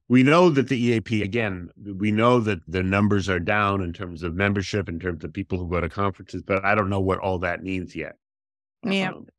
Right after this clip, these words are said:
Speaker 1: but I'm gonna find out. The nice thing about being so old is that I've been around and I know a lot of people. So, you know, again, I'm learning so much more just talking to
Speaker 2: Yeah.
Speaker 1: people.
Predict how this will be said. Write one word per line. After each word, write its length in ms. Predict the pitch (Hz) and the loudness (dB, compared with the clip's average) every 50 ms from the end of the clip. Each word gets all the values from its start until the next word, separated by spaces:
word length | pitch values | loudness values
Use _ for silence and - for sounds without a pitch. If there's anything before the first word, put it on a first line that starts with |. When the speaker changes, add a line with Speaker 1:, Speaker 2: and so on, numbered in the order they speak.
| _ _ _ - | _ _ _ -8
Speaker 1:
but 140 | 90 95 101 | -6 -2 0
I'm 120 | 104 113 | 0 2
gonna 180 | 120 123 120 117 | 2 2 2 0
find 260 | - 113 107 101 95 | 0 -2 -2 0 0
out. 280 | 95 90 80 - - | 0 -2 -2 -4 -4
The 100 | 90 101 | -4 -2
nice 300 | 98 110 117 123 123 - | 0 0 0 0 -2 -4
thing 180 | - 120 101 101 | -4 -4 -4 -2
about 240 | 98 98 98 92 - _ _ _ _ - | 0 0 0 0 -2 _ _ _ _ -4
being 180 | 113 104 101 98 | -4 -2 -2 -4
so 300 | - - 98 95 107 117 | -2 -2 0 0 2 0
old 240 | 107 101 95 92 | 0 0 -2 -4
is 80 | 87 82 | -4 -2
that 140 | 95 92 90 | 0 0 0
I've 80 | 87 | 0
been 100 | 78 95 | 0 -2
around 480 | 92 92 90 95 98 95 92 90 85 85 - - | -4 -2 -2 -2 -2 -2 -4 -4 -6 -10 -8 -4
and 80 | - 95 | -2 0
I 60 | 95 | 2
know 220 | 98 101 101 98 | 2 2 2 2
a 20 | 95 | 2
lot 180 | 95 95 92 | 2 2 2
of 120 | 92 80 - | 0 0 -2
people. 360 | 104 101 95 - 87 82 82 | -2 -4 -2 -2 -4 -6 -6
So, 240 | - - 98 90 - _ _ _ - 117 - _ _ _ _ _ _ _ - | -4 -4 -4 -4 -4 _ _ _ -20 -20 -20 _ _ _ _ _ _ _ -8
you 100 | 104 98 | -4 -2
know, 120 | 95 90 | 0 0
again, 320 | 90 87 90 98 98 92 | -2 -2 -4 -4 -4 -2
I'm 120 | 85 85 90 | -4 -4 -6
learning 480 | 90 92 95 98 98 95 90 85 82 | -4 -2 0 0 0 0 -2 -4 -6
so 160 | 80 - 95 90 | -6 -6 -6 -6
much 280 | 90 87 82 - - | -6 -6 -8 -8 -8
more 200 | 85 85 87 82 | -8 -6 -4 -4
just 260 | 78 78 78 - - | -6 -6 -10 -12 -10
talking 380 | - 92 90 90 - - 80 73 | -6 -6 -6 -6 -6 -8 -14 -14
to 60 | 73 73 | -14 -16
Speaker 2:
Yeah. 160 | 87 87 87 87 | -14 -12 -10 -10
Speaker 1:
people. 280 | 87 - - 73 - | -10 -12 -14 -18 -20